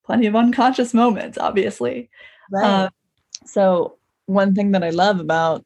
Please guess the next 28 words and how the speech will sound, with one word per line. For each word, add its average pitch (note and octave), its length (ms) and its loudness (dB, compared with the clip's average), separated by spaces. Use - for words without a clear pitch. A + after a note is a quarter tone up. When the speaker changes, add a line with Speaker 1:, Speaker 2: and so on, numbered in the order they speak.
Speaker 2:
the D#3 80 -4
Smeagol E3 840 -2
aspect D#3+ 560 -2
of D#3+ 180 -6
the E3 80 -6
Lord D3+ 200 -2
of - 60 -10
the D3 100 -6
Rings E3 280 -6
trilogy - 640 -8
is E3+ 180 -6
that E3 300 -2
he - 160 -8
plays G3+ 320 -2
such G3 240 0
an G3+ 100 2
important F3 680 -4
role. F3+ 440 -2
He's F#3+ 440 -2
like, F3+ 340 -2
he's G3 340 -2
the F#3+ 100 -2
ring F#3+ 300 2
keeper F#3+ 580 -4
in E3+ 160 -4
hiding F#3 720 -2
and E3+ 140 -4
in, E3 280 -6